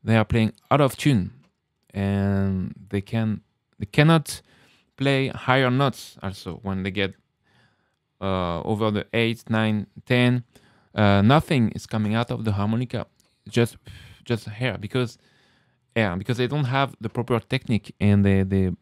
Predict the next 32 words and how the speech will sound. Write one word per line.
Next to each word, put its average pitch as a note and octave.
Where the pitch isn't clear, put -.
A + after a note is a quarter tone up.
they G#2
are F#2
blowing G2
too B2+
much. C3
They G2+
are G2+
not G2+
relaxed G#2+
enough. G2+
They F#2+
don't G2
open G2
enough. G#2+
They G2
don't G#2
drop G#2+
enough G#2
their G2+
jaw. G#2
So, G#2+
uh, G2+
this, A2+
uh, G2+
advice G#2+
can G#2
be G2
useful G#2
for, F#2
for -
anyone, F#2+
actually. -